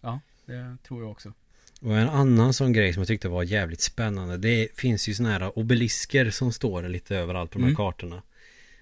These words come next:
Speaker 2: Och varje gång man går till dem så får man en liten karta där de, det är som pusselbitar som försvinner, så man får se mer och mer ju mer såna man hittar.
Speaker 1: Ja.
Speaker 2: Och det tycker jag är så jävla spännande.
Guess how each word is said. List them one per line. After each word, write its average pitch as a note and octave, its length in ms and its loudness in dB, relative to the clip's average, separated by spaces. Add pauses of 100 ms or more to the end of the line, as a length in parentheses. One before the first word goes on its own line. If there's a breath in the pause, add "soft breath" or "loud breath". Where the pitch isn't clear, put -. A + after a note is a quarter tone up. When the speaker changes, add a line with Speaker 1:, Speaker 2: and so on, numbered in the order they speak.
Speaker 2:
Och A2 160 4
varje A2 220 6
gång G#2+ 120 4
man A2+ 120 4
går A#2+ 220 4
till C3 160 2
dem G2 220 4
så - 160 -4
får G#2+ 140 -2
man F#2 160 -2
en F#2 120 -4
liten F#2+ 300 -4
karta C3 640 -2
där A#2 160 2
de, G#2 440 -2 (540)
det A#2 180 0
är G#2+ 60 6
som A2 160 2
pusselbitar F#2+ 760 -2
som A2 140 -6
försvinner, F2+ 420 -6
så - 120 -10
man F2+ 80 -6
får G2+ 100 -4
se G2+ 160 -2
mer F#2+ 240 -2
och F#2+ 60 -4
mer F#2 180 -2
ju F#2+ 100 -2
mer F#2 260 -2
såna F#2 220 -8
man F#2 120 -6
hittar. B2 560 0
Speaker 1:
Ja. B2+ 180 -6 (800 loud breath)
Speaker 2:
Och B2+ 140 4
det C3 340 6
tycker A2+ 300 2
jag G#2+ 200 2
är G#2+ 100 2
så - 160 -2
jävla A2 340 2
spännande. A2 840 0